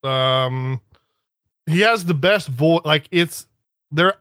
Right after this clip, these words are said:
there isn't any discussion unless you wanna put Elvis in the conversation, that George Jones has the voice. It, he's not number w-, Hank Williams Senior is number one, but George Jones has the number one voice. His, his voice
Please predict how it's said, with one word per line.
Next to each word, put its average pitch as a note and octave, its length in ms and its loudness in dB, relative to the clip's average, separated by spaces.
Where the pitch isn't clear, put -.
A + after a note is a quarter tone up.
there F#3 160 2
isn't G#3+ 300 0
any F#3 200 2
discussion D3 760 0
unless E3+ 440 2
you F#3+ 80 -2
wanna F#3 160 2
put F#3 200 -2
Elvis D#3+ 400 2
in C#3 60 0
the C3 80 2
conversation, B2+ 880 -2
that D3 140 0
George F#3+ 360 2
Jones F3+ 340 2
has C#3+ 240 2
the B2+ 80 -2
voice. A2+ 540 -8
It, C#3 200 -2
he's D#3+ 280 2
not G#3 260 2
number G3 320 2
w-, E3 260 0
Hank F#3 280 0
Williams F#3 360 2
Senior D3 360 2
is A2 120 -6
number A#2+ 240 -2
one, F#2+ 320 -10
but C#3+ 380 2
George E3+ 400 2
Jones E3+ 380 2
has C#3+ 180 2
the C#3 100 0
number C3+ 220 2
one B2 220 0
voice. G2+ 340 -10
His, D3 380 2
his D#3+ 200 2
voice F3+ 580 0